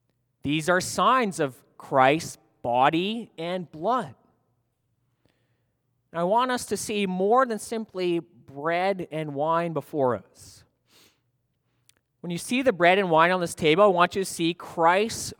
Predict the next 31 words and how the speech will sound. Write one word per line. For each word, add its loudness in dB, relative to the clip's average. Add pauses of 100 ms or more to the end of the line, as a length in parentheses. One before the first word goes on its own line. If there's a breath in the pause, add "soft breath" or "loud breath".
(120)
physical 0
body 0 (960)
and -10
Christ's 0 (120)
physical -4
blood. -6 (2250)
It's -20
a -20
good 0
thing -2
to -4
emphasize 0
this. -18 (1300)
This, -10
of -4
course, 4
is -8
not 4
to 4
fall 4
into -6
the 0
error 4
of 0
transubstantiation -2
or -4
something -6
like -4
that. 0
No, 4
the, 2